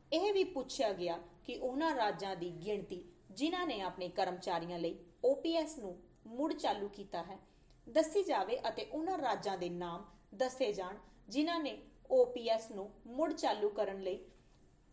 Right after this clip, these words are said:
ਰਾਸ਼ਟਰੀ ਪੈਨਸ਼ਨ ਯੋਜਨਾ ਐਨ ਪੀ ਐਸ ਦੇ ਯੋਗਦਾਨ ਦੀ ਵਾਪਸੀ ਦੀ ਮੰਗ ਕੀਤੀ ਹੈ।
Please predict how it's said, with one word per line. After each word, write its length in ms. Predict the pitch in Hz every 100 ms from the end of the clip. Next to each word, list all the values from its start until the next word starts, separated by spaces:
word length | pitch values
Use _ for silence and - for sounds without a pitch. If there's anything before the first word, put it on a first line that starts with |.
| - -
ਰਾਸ਼ਟਰੀ 440 | 202 247 262 359 359
ਪੈਨਸ਼ਨ 400 | 269 202 202 214
ਯੋਜਨਾ 440 | 196 214 269 254 - - - - - -
ਐਨ 220 | 240 262 285
ਪੀ 200 | 330 320
ਐਸ 180 | 320 -
ਦੇ 120 | 226
ਯੋਗਦਾਨ 720 | 214 233 247 240 - 220 226
ਦੀ 140 | 202 190 - -
ਵਾਪਸੀ 520 | 202 240 233 - 285
ਦੀ 140 | 254 233
ਮੰਗ 320 | 214 208 208
ਕੀਤੀ 380 | 208 214 185 180
ਹੈ। 120 | 165